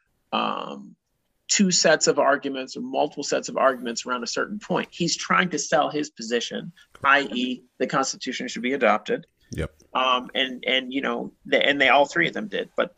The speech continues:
Speaker 1: um, Hamilton certainly, um, was not as judicious as Madison was, I would say, in presenting what the other side's arguments were. Um, in fact,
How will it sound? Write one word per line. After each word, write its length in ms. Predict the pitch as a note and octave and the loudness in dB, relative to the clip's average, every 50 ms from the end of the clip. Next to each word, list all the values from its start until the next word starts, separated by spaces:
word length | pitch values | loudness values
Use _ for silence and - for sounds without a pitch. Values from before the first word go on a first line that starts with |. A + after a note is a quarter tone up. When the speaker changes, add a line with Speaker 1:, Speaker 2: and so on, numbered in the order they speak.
| - | -2
Speaker 1:
um, 440 | - B2 B2+ - - - - - - _ _ - | 2 2 4 4 2 0 -6 -10 -14 _ _ -8
Hamilton 460 | - E3+ F3 F3 F3+ F3 - D#3 C#3 - | 0 2 2 4 4 2 2 0 -2 0
certainly, 640 | - D#3 D3+ D3+ - C3 B2 A#2 A2+ A2 A2 - _ _ _ _ _ _ _ _ _ _ _ _ _ - | 2 4 4 4 4 0 -8 -6 -6 -6 -6 -10 _ _ _ _ _ _ _ _ _ _ _ _ _ 0
um, 640 | B2+ B2+ B2 A#2+ G#2+ G2+ F#2 E2+ D#2 D2 C#2 - _ _ _ _ _ _ _ _ _ - - - | 2 2 4 2 0 -2 -4 -8 -12 -16 -18 -20 _ _ _ _ _ _ _ _ _ -20 -14 -8
was 240 | C3+ C3+ C3+ B2 - | -4 -4 -4 -4 -4
not 560 | C#3 C#3 C#3 C#3 D3 D3+ C#3+ - - - - _ _ _ _ _ _ _ _ _ _ _ _ _ _ - | -4 0 2 4 6 6 6 4 2 -8 -20 _ _ _ _ _ _ _ _ _ _ _ _ _ _ 0
as 160 | C3+ C3+ B2+ | 0 0 0
judicious 720 | - - C3 A#2 A#2 C#3+ D3 D3 - - D3+ C3 A#2+ - | -4 -4 -4 0 4 4 4 4 4 4 4 4 4 2
as 160 | B2+ A#2 - | -2 -4 -2
Madison 680 | B2 B2 B2+ B2+ B2+ B2+ B2 - - A#2 A2+ A2 G#2+ G#2+ - - - | 0 2 2 2 2 2 0 -2 -2 -4 -8 -8 -12 -16 -16 -16 -12
was, 540 | A#2 A2 G#2 G2 E2 D#2 F2+ - - - - | -8 -4 -2 -2 0 -2 -2 -6 -8 -10 -4
I 140 | - A2 G#2+ | -4 -4 -4
would 200 | - - - - | -4 -8 -8 -8
say, 400 | - - - - - - - F3+ _ _ _ _ _ _ - | -8 -6 -4 -4 -4 -6 -8 -10 _ _ _ _ _ _ 0
in 200 | - C#3+ C#3 B2+ | 0 0 0 0
presenting 500 | - D3 C3 A#2+ C3+ C3 B2+ - C#3+ B2+ | -2 -4 -2 0 0 0 0 -2 -4 -2
what 160 | B2+ B2 A#2+ | -2 -2 -2
the 120 | C3 - - | 0 0 0
other 200 | A#2 A2 A#2 A2+ | 2 2 0 -2
side's 500 | - - A#2 A2 A2 A2 A2 G2 - - - | 0 -2 0 2 2 2 0 -2 -6 -6 0
arguments 540 | - A#2+ A2+ A2+ - A2+ A2 G#2 G#2 - - - | 2 2 2 0 -4 -8 -8 -8 -8 -8 0 4
were. 320 | C#4 E4 - - - - _ _ _ _ _ _ _ _ _ - | 6 6 6 4 2 -8 _ _ _ _ _ _ _ _ _ 0
Um, 640 | B2+ C3 B2+ B2+ B2+ B2 A#2+ A#2+ A#2 A#2 A#2 A2 A2+ A2 - _ _ _ _ _ _ _ - - - | 2 4 4 4 2 2 0 0 -2 -4 -6 -8 -12 -14 -16 _ _ _ _ _ _ _ -20 -12 -8
in 160 | - G#2+ G2 | -8 -8 -6
fact, 580 | - - - G2 G2+ - - _ - - - | -4 0 2 4 4 4 2 _ -8 -12 -12